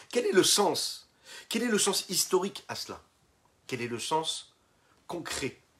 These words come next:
de notre existence ? Pourquoi est-ce que le juif a besoin d'être ce qu'il est, peu importe ce qu'il fait, peu importe ce qu'il fera ? En quoi cela va changer ? Est-ce qu'on n'est pas là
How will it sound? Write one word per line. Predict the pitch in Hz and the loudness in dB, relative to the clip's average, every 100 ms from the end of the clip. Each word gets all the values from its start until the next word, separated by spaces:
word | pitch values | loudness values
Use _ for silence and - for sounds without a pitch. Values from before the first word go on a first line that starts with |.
| - _ _ _ _ | -20 _ _ _ _
de | 117 | -8
notre | 117 - | -8 -8
existence ? | 95 107 - 82 - - _ _ _ - - _ | -12 -12 -10 -10 -12 -20 _ _ _ -20 -20 _
Pourquoi | - - - | -6 -4 -6
est-ce | 127 - | -8 -8
que | |
le | 139 | -6
juif | 120 143 - | -6 -8 -10
a | |
besoin | 117 135 120 120 | -6 -6 -4 -4
d'être | 156 - | -4 0
ce | - | -2
qu'il | - 120 120 | -2 -2 2
est, | 147 196 | 4 4
peu | - 165 | 2 -2
importe | 147 175 | 0 -2
ce | |
qu'il | - 127 | -2 -8
fait, | 160 175 | -6 -4
peu | 151 | -4
importe | 131 156 - _ - _ - - _ | -2 -4 -6 _ -20 _ -20 -20 _
ce | - - | -12 -8
qu'il | 139 | -8
fera ? | - 101 87 - _ _ _ _ _ _ - - _ _ _ _ _ _ _ _ - - - | -4 -4 -4 -10 _ _ _ _ _ _ -20 -20 _ _ _ _ _ _ _ _ -8 -8 -8
En | - | -6
quoi | - | -4
cela | - 151 | -4 -2
va | 143 | -2
changer ? | 139 151 180 156 80 _ _ _ _ _ _ - | -4 -4 -4 -4 -6 _ _ _ _ _ _ -8
Est-ce | - | -6
qu'on | 120 | -6
n'est | 110 | -4
pas | 127 | 0
là | 143 143 110 | 2 0 -2